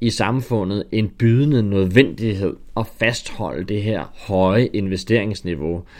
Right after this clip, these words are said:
men nu ikke længere uantastet som en selvfølgelighed, nu noget, der bliver underlagt kritik,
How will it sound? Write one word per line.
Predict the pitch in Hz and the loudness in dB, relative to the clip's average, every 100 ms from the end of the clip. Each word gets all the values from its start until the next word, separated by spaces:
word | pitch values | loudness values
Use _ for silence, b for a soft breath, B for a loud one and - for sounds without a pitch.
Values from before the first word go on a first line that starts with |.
| B B | B B
men | 110 127 | 4 6
nu | 131 165 175 | 8 8 10
ikke | 139 143 165 | 8 8 8
længere | 120 113 135 135 - | 8 6 4 2 4
uantastet | 160 208 139 117 - 107 95 - 101 95 | 4 6 4 2 4 2 2 -2 -2 0
som | 107 104 | -2 0
en | 101 | -2
selvfølgelighed, | - 104 - 131 185 170 117 104 101 67 B B B | 2 0 4 6 10 10 8 6 4 2 B B B
nu | 127 156 | 6 8
noget, | 165 123 131 143 | 8 8 8 6
der | |
bliver | 110 127 - - - | 4 2 2 0 4
underlagt | 113 156 151 120 92 - | 6 8 6 0 -6 -10
kritik, | - 110 - - 147 - | -4 -4 -4 0 0 0